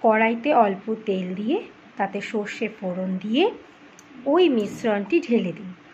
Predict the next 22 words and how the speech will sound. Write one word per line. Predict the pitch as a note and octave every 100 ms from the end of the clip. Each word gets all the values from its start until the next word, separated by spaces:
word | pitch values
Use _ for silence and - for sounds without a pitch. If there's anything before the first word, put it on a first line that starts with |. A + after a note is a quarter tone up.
| - - - - - - -
এরপর | G3 G3 A#3 A#3 F#3
ভালো | A3 B3+ C#4+
করে | C#4 B3 A#3+
ঘন | A3 G3 A3 C4+
যখন | C4 B3+ A3
হয়ে | F#3+ F#3
যাবে | F3 F#3 F3 C#4 A#4+ - - - - - -
তখন | G#3+ F#3+ - F4 G#4+ - -
সামান্য | - F4 F#4+ G4+ F#4 C#4
নুন | A3 G#3 F#3+
দেবেন, | F3+ G#3+ F#4+ A#4 -
একদম | D#4 D#4+ - E4
সামান্য, | B3+ - F#3 G3 A#3 G4+ - - - -
আর | A3+ A#3+
ওই | B3+
ভেজে | A3+ A#3 A#3 D4+
রাখা | D4 C#4+ D4
ইলিশ | A3+ G#3+ -
মাছের | A3 A3+ A3
মাথাগুলোকে | F3+ F3 G3 G#3+ A#3 E4+
দিয়ে | A#3+ G#3
দেবেন। | D#3+ - -